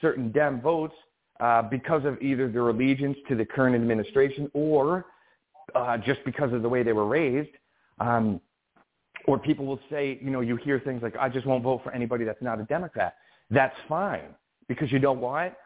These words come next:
I'm not going to beg for their vote. I'll talk and listen to them and have them make up their own mind, but I won't beg. Here's why. Because if they won't vote for me just because I'm not a Dem, but they're happy with a hundred and thirty-one shootings last year, seventeen homicides, low morale, filthy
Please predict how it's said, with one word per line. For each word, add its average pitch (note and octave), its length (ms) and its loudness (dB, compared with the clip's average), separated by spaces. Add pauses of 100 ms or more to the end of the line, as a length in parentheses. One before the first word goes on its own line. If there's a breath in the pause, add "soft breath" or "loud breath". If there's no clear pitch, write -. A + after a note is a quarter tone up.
(140 soft breath)
I'm C3 140 -2
not E3+ 180 0
going F3+ 220 0
to A#2+ 80 0
beg C#3 320 0 (100)
for A#2 60 -8
their G2+ 140 -6
vote. F2+ 420 0 (360)
I'll C#3+ 240 4
talk D3+ 340 0
and A2+ 160 0
listen A2+ 240 -4
to F3 100 -4
them F#3+ 300 2
and B2 100 -10
have B2 240 -6
them A#2+ 180 0
make A#2+ 200 -2
up B2 100 -4
their A#2 160 -4
own G#2+ 220 -2
mind, B2+ 260 -2 (140)
but A#2+ 100 6
I B2+ 60 6
won't E3 280 0
beg. A#2+ 300 2 (500 soft breath)
Here's F#3 280 2
why. G2+ 260 -8 (400)
Because D3 280 -4
if C#3 100 -12
they E3+ 80 -2
won't G3+ 240 -2
vote D#3 280 0
for C3+ 80 -6
me A#2 120 -2
just C3 220 -4
because B2 200 -8
I'm G#2 140 -4
not G#2+ 180 -4
a G2+ 60 -4
Dem, G#2+ 500 0 (380 soft breath)
but B2+ 160 2
they're A2+ 80 -4
happy C3 320 0
with A#2+ 160 -2
a G#2 80 -4
hundred B2+ 280 -2
and B2 120 -8
thirty-one A#2+ 440 2
shootings A#2 300 -2
last A2+ 240 0
year, A2+ 140 -2 (100)
seventeen B2+ 420 0
homicides, A2+ 640 -4
low A#2 240 4
morale, A2+ 580 0
filthy C3 360 0